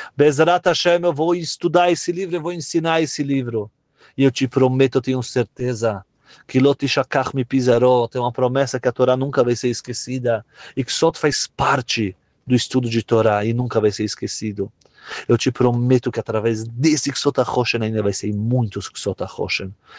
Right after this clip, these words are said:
Você não tem por que ficar assim." Rab Mordechai Gifter conta que ele, ele também desconfiou.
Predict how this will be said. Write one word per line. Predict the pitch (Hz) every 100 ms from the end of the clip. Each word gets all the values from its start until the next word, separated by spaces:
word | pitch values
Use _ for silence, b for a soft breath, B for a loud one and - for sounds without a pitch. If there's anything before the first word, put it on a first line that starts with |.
| B
Você | - 139
não | 127
tem | 120 113
por | 104
que | 95 95
ficar | 101 - 95
assim." | 92 95 95 98 _ _ _ _ _ _ B B B -
Rab | 104 95 - B B -
Mordechai | 107 123 - 131
Gifter | 127 131 131
conta | - 117 143 120 98 95 _ _ _ _ _ _ _ _ _ _ -
que | -
ele, | 107 107 107 92 _ _
ele | - 135
também | 123 127 190
desconfiou. | - 359 302 - 151 120 98